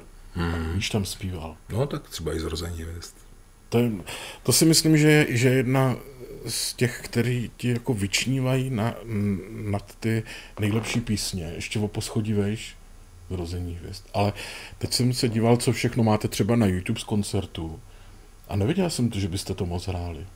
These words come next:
Speaker 1: No, někdy, někdy to zahrajem. No. Teď myslím, mám pocit, že v loni nebo předloni jsme to hráli docela často. Teď je zase nějaké to období, protože mám,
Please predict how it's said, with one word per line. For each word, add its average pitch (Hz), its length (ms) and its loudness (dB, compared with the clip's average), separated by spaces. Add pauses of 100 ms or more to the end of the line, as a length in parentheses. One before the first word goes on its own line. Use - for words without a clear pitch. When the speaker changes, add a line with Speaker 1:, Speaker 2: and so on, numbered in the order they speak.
(1040)
Speaker 1:
No, 101 280 6
někdy, 120 580 6
někdy 110 200 4
to 135 100 6
zahrajem. 101 500 4
No. 73 200 -6
Teď - 440 -6
myslím, 95 640 0
mám 101 160 0
pocit, 110 300 4
že 104 200 6 (580)
v 80 60 -4
loni 95 300 2
nebo 104 200 2
předloni 98 640 4
jsme 95 180 -2
to 90 100 0
hráli 85 240 0
docela 90 280 -2
často. - 480 -6 (640)
Teď 82 140 -8
je 90 80 0
zase 90 220 2
nějaké 92 300 2
to 101 180 2
období, 90 380 0
protože 87 380 -4
mám, 87 220 -4